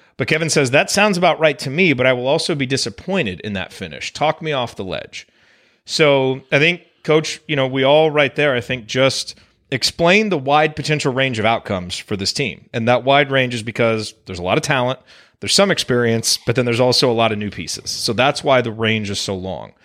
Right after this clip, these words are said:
The reason why I don't fully buy into that,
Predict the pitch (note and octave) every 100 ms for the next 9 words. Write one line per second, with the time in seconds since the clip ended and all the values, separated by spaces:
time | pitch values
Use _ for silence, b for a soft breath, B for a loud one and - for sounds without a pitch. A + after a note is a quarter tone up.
0 | b b b b b b _ C3 D3+ C#3+
1 | F#3+ F#3 F#3+ D3+ C3+ B2+ B2+ B2+ A#2+ C3
2 | A#2+ C3+ C#3+ - - D#3 D3+ D3 B2+ A#2+
3 | A#2 A#2 A#2 A#2 A2+ G#2 G2+ -